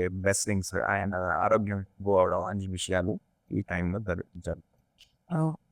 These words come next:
Speaker 1: అంత గురువు ఒక బలాలు. పదకొండవ స్థానాన్ని కూడా చూస్తారు.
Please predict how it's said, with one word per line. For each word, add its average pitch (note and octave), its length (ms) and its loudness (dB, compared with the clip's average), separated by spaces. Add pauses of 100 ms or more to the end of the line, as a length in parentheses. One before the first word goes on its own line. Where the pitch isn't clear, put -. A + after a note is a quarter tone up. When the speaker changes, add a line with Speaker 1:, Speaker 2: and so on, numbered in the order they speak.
Speaker 1:
అంత F#2+ 220 -6 (220)
గురువు A2 340 6
ఒక F2+ 140 -2
బలాలు. - 340 -8 (1800)
పదకొండవ F3+ 640 8
స్థానాన్ని A#2 600 2
కూడా F#2+ 200 -4
చూస్తారు. - 460 -10